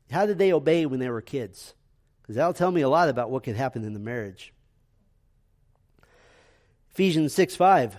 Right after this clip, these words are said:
"Bondservants, obey your earthly masters with fear and trembling, with a sincere heart, as you would Christ." A refusal to obey those in authority over you shows a refusal to obey Christ.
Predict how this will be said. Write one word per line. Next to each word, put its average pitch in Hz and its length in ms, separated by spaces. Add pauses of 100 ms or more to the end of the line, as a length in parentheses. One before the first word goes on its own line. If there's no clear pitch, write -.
(120)
"Bondservants, 151 800
obey 160 280
your 170 180
earthly 175 320
masters 131 480
with 127 160
fear 175 260
and 131 120
trembling, 160 400
with 139 160
a 147 40
sincere 247 680
heart, 226 340 (220)
as 226 360
you 269 140
would 226 260
Christ." - 600 (960)
A 156 80
refusal 220 520
to 202 80
obey 214 340
those 214 240
in 185 60
authority 220 440
over 208 300
you 170 300
shows 220 420
a 220 80
refusal 180 540
to 233 200
obey 156 380
Christ. 202 580